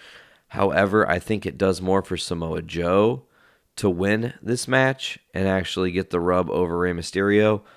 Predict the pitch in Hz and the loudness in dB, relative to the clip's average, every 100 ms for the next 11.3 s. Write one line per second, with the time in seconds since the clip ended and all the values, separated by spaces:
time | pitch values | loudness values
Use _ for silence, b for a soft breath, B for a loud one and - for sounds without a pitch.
0 | b b _ 98 95 92 80 82 80 - | b b _ -4 -2 -2 -2 -2 -4 -6
1 | 76 69 - - - - _ _ _ - | -8 -10 -14 -14 -14 -14 _ _ _ -8
2 | 87 92 87 80 - - _ _ _ _ | -6 -4 -4 -2 -2 -4 _ _ _ _
3 | _ _ _ _ _ _ _ _ _ _ | _ _ _ _ _ _ _ _ _ _
4 | _ _ _ _ _ - 120 90 107 131 | _ _ _ _ _ 2 2 4 0 0
5 | - 90 95 90 87 85 87 - 107 127 | -2 -2 0 0 0 -2 -2 2 4 4
6 | 131 B B B B 92 - 139 151 147 | 2 B B B B -2 2 4 6 4
7 | 131 104 123 120 78 95 90 82 82 110 | 4 4 4 4 2 0 2 -2 -4 2
8 | 139 147 143 120 101 - - 92 107 117 | 4 6 6 4 4 2 -10 -4 0 2
9 | 120 113 101 90 80 90 117 120 98 _ | 0 -6 -4 -4 -2 0 0 0 -4 _
10 | - - 113 120 110 85 - 104 101 92 | -10 -2 2 4 2 -2 -2 0 0 2
11 | 110 113 | 4 4